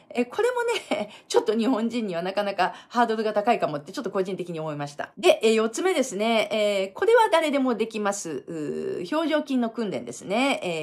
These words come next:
ー、こう、顔のここら辺の筋肉ですね。これの訓練をしましょうっていうことですね。で、え、最後ですね。えー、リラックスした状態が大事ですよっていうね。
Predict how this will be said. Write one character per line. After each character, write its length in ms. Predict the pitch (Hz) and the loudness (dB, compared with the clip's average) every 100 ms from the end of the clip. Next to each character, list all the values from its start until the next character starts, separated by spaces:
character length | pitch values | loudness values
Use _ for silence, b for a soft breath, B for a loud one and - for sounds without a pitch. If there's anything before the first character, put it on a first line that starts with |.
| 151 | -6
ー、 80 | |
こ 160 | 147 143 | -8 -10
う、 40 | - | -4
顔 220 | 185 202 | -2 0
の 280 | 214 202 - | 0 -2 -4
こ 120 | 143 | -8
こ 100 | 151 | -4
ら 80 | 160 | -4
辺 180 | 190 202 | -4 -6
の 80 | |
筋 120 | 202 247 | -2 -2
肉 200 | 196 190 | -2 -6
で 60 | |
す 80 | - | -8
ね。 220 | 214 202 - | -4 -4 -6
こ 100 | 165 | -6
れ 100 | 220 | -2
の 120 | 311 | -4
訓 240 | 311 233 | -4 -4
練 80 | 185 | -2
を 80 | 240 | -4
し 120 | - | -4
ま 60 | 120 | -8
し 100 | - | -10
ょ 40 | |
う 40 | |
っ 300 | - _ _ - | -14 _ _ -10
て 60 | |
い 40 | 131 | -8
う 40 | |
こ 100 | 151 | -8
と 80 | 143 | -10
で 80 | - | -10
す 100 | - | -4
ね。 220 | 302 539 B B B B B B | -4 -4 B B B B B B
で、 220 | - - - | 2 2 2
え、 60 | 240 | 2
最 240 | 339 349 | 4 4
後 100 | 220 | 2
で 80 | 143 | -2
す 100 | - | -6
ね。 320 | 226 269 - b b b - | -2 -2 -2 b b b -4
え 260 | 196 180 | -2 -2
ー、 40 | 175 | 2
リ 140 | 269 | 2
ラ 60 | 427 | 2
ッ 280 | 523 523 | 0 0
ク 80 | - | -2
ス 160 | 349 277 | 0 0
し 60 | |
た 140 | - 196 | 0 0
状 220 | 185 185 | 2 0
態 180 | 185 175 | 0 0
が 100 | 175 | 2
大 180 | 170 170 | 0 0
事 60 | |
で 80 | 160 | -4
す 120 | 143 | -4
よ 100 | 123 | -4
っ 80 | - | -4
て 180 | _ - | _ -18
い 40 | |
う 60 | - | -12
ね。 160 | 180 | -12